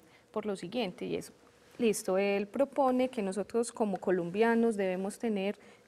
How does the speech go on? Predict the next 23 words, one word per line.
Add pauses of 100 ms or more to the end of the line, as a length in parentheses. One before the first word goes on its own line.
un
modelo
de
producción
agraria
de
gran
formato,
con
economías
de
escala,
pero
tenemos
una
población
rural (560)
que
ya
está
en
el
campo,